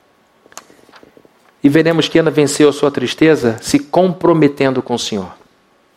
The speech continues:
Ela fez um voto, verso onze, diz assim: "E fez um voto dizendo: Ó Senhor dos exércitos, Jeová Tsebaú, o Deus da glória que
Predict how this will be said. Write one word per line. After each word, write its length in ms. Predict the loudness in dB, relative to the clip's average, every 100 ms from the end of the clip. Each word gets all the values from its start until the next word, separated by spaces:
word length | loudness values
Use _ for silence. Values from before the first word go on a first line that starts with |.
| _ _ _ _ -20 -20 -20 -20 _ _ _ _ -20 _
Ela 140 | -2 0
fez 220 | 0 0
um 80 | 2
voto, 420 | 2 0 0 -2
verso 340 | 0 0 2
onze, 360 | 2 2 0 -2
diz 180 | 0 0
assim: 340 | -2 -4 -6 -6
"E 80 |
fez 320 | -2 2 2 2
um 100 | -2
voto 420 | 2 0 0 -4
dizendo: 540 | -6 -2 0 0 -2 0
Ó 180 | 0 0
Senhor 540 | 0 0 4 2 2
dos 160 | 0 0
exércitos, 520 | 2 2 0 -2 -6
Jeová 540 | 2 2 2 2 0
Tsebaú, 600 | 0 -2 0 0 -2 -4 -14 -10
o 80 | -2
Deus 240 | 0 2
da 80 | 0
glória 320 | 0 2 0
que 220 | 0 0